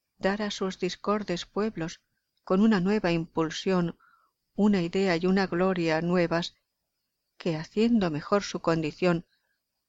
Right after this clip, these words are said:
absorbiesen su interés y su atención en un nuevo fin que uniese su fe, su fuerza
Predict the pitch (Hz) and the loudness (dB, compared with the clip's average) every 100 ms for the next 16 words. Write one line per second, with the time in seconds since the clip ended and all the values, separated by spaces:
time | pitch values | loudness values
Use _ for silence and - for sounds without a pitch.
0 | _ - 190 - 196 185 220 247 - 185 | _ -8 -8 -2 0 2 0 0 0 -2
1 | - 170 160 - 156 175 165 - _ _ | 0 0 0 -2 0 2 0 -4 _ _
2 | 180 - 170 160 160 156 156 - 190 175 | -6 0 2 2 0 -2 -4 -2 0 0
3 | 156 _ _ _ _ _ 175 185 220 185 | -2 _ _ _ _ _ 0 2 4 4
4 | 214 196 160 - 214 208 160 _ _ - | 2 0 -2 0 2 2 0 _ _ -6
5 | 170 165 170 175 185 185 - 180 180 - | -2 0 0 0 0 -2 -6 -8 -12 -14
6 | _ _ _ - - 160 - 180 175 - | _ _ _ -18 -6 -6 -4 -2 -2 -4
7 | _ _ _ _ - - 165 - 180 170 | _ _ _ _ -14 -4 -4 2 2 2
8 | - - 160 | -2 -8 -8